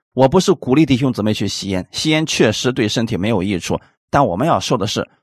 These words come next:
如果有人还戒不了烟，那么能不能克制一下？当着弟兄姊妹的面就不要吸烟，免得让人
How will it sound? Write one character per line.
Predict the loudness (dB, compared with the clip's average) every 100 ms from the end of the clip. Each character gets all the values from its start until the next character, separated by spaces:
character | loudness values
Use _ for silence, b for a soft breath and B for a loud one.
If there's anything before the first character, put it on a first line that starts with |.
| _
如 | -4 0
果 | 2 2
有 | 2
人 | 0
还 | -2 -6 -6
戒 | 2 6
不 | 8
了 | 6 6
烟， | 4 2 0 -4 _ _ _ _ _ _ _
那 | 2 4
么 | 4
能 | 4 0 -2
不 | -2 -2
能 | -2 -2
克 | -2 2 4
制 | 2 -4
一 | -4
下？ | -6 -10 -12 _ _ _ _
当 | 2 4
着 | 4
弟 | 2 2 2
兄 | 2 0
姊 | -2 2
妹 | 2
的 | 2 2
面 | 4 6 4 2 -2
就 | -4 -6
不 | -4 -2
要 | 0 -2
吸 | -4 -6 -4
烟， | -4 -4
免 | 2 4 4 2 0
得 | 2 4 2 0
让 | 2 2 2
人 | -4 -6